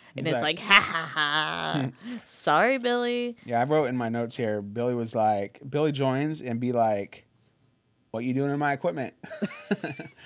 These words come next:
Speaker 1: <laughs> "Get out of my stuff."
Speaker 2: Eh, it's fine. He, he was able to instruct, you know, that's exactly what he did. He instructed Marty while he was up there. He's like, literally, okay, they're doing the digging.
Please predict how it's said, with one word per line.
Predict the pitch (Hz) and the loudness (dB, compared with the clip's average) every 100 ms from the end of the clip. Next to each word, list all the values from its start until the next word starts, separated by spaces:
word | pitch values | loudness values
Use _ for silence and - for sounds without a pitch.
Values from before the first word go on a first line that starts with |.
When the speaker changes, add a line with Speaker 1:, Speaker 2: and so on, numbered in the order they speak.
| - 269 - | 0 0 2
Speaker 1:
<laughs> | 214 220 180 | 0 0 0
"Get | 156 | 4
out | 170 175 | 4 4
of | 185 | 0
my | 220 | -4
stuff." | 226 - - 262 233 - | -4 -10 0 2 2 -2
Speaker 2:
Eh, | 139 156 | 0 0
it's | 151 | 0
fine. | - 107 107 113 120 - | -2 -4 -2 -4 -6 -6
He, | 185 185 165 | 0 0 -2
he | 160 170 | -4 -4
was | 175 | -2
able | 165 156 147 | -2 0 -2
to | - 139 127 120 110 - _ _ - | 0 0 2 0 -4 -10 _ _ -6
instruct, | 131 - 143 151 - - _ _ _ _ | -6 -2 0 0 -4 -20 _ _ _ _
you | 147 | -4
know, | 151 | 0
that's | 147 - | -2 -2
exactly | 160 147 151 156 | 0 0 0 -4
what | 143 | -4
he | |
did. | 135 | -4
He | 147 160 | -2 -4
instructed | 170 - - 117 - 101 90 101 127 _ _ _ _ _ | -4 -8 0 0 0 -6 -6 -8 -14 _ _ _ _ _
Marty | 113 120 107 98 | -4 -2 -2 -4
while | 104 110 | -2 -2
he | |
was | 113 | 0
up | 131 | -2
there. | 110 | -2
He's | 143 151 | -4 -2
like, | 160 135 | -4 -2
literally, | 151 170 160 151 143 131 _ _ _ _ | -2 2 2 4 2 0 _ _ _ _
okay, | 143 143 | 0 2
they're | 131 | 2
doing | 135 151 180 | 2 2 2
the | 170 | 0
digging. | 120 113 113 | 0 0 -4